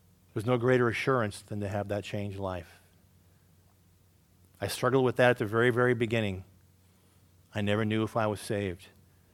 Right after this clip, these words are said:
It always bothered me because I still fell short. I still struggled with sin as a young Christian. It bothered me. I didn't know if I was saved. Was I a Christian? Would I really go to heaven?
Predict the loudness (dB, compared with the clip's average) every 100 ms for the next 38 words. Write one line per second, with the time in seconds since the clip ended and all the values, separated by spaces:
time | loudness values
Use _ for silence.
0 | _ _ _ _ _ -14 -8 -4 -4 -2
1 | -2 -2 -4 -6 -10 -14 -20 _ -6 -2
2 | 0 0 0 -2 0 0 0 0 -2 -2
3 | -2 -4 -4 -2 -2 -4 -4 -4 -4 -6
4 | -8 -8 -8 -8 -12 -18 _ _ _ -20
5 | _ -10 -8 -6 -6 -6 -8 -10 -12 -16
6 | -18 _ _ _ _ _ _ -20 _ -10
7 | -2 2 2 0 -2 -6 -4 -4 -4 -4
8 | -2 -2 -2 -6 -6 -6 -6 -4 -4 -2
9 | -2 -4 -8 -8 -10 -10 -12 -6 -4 -2
10 | -2 -2 -4 -4 -8 -10